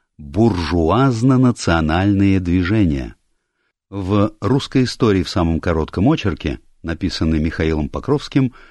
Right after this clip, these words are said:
руководителем Института Красной Профессуры, освободительной войне тысяча восемьсот семьдесят восьмого года посвящена такая строка: «Россия вступает в нее с целью обеспечения более широкого экспорта своего зерна,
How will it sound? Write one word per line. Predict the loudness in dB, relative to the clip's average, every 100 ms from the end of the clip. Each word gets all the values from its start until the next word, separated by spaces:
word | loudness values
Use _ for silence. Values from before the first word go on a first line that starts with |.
| _
руководителем | -4 -2 0 2 2 2 2 2
Института | 2 -2 0 -2 -2
Красной | -2 -2 0 0 0
Профессуры, | -2 -4 -4 -4 -2 0 2 0 -4 -12 _ _ _ -18
освободительной | -10 -2 0 0 2 4 4
войне | 4 4 4 2
тысяча | 0 -2 -2
восемьсот | -2 0 -2 0 -4
семьдесят | 0 0 0 -2
восьмого | -4 -2 -2 -2
года | 0 0 0
посвящена | -2 -4 -4 -4 -4 -4
такая | -4 -4 -6 -6
строка: | -8 -10 -10 -14 -14 _ _ _ _ _ _ _ _ _
«Россия | -8 -4 2 2
вступает | 2 -2 0 2 0
в | 2
нее | 2 2
с | 0
целью | -2 0 2 2
обеспечения | 0 -4 -2 -2 0 -2 -2
более | 0 -2 -2
широкого | -2 -2 -2 -2 -2
экспорта | -2 -4 -6 -6 -8
своего | -6 -4 -2 -4
зерна, | -6 -6 -2 -2